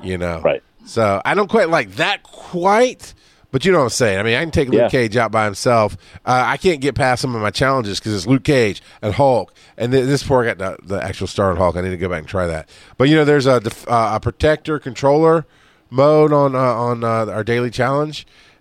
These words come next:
Speaker 2: Yep.
Speaker 1: And there, I can't get that last one done because once you take 'em out of their synergy, while they're strong, they're not as strong as the whole of the sum.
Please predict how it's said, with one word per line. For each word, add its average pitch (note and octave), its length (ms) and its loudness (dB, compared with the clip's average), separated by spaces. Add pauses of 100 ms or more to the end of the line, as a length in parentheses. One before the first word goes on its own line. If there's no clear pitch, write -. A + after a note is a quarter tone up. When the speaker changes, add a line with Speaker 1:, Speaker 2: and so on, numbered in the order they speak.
(160)
Speaker 2:
Yep. F#2 120 4
Speaker 1:
And B2 320 0
there, C3 240 4
I G#2 80 -4
can't D3 300 2
get C3+ 220 0
that A#2+ 220 0
last B2 360 0
one A#2 280 -2
done A#2 500 2 (420)
because B2 440 2
once C3 220 2
you D3+ 60 -8
take D3+ 220 2
'em C#3+ 80 0
out C3+ 120 4
of B2 60 2
their A2+ 80 4
synergy, G#2+ 720 -2
while B2 240 2
they're A#2 140 2
strong, B2 580 2 (340)
they're G2+ 360 0
not B2+ 200 2
as A2 80 0
strong B2 280 0
as G2 120 -4
the F#2+ 100 -2
whole A2 220 -2
of F#2 80 -8
the F2 80 -10
sum. F#2 380 -6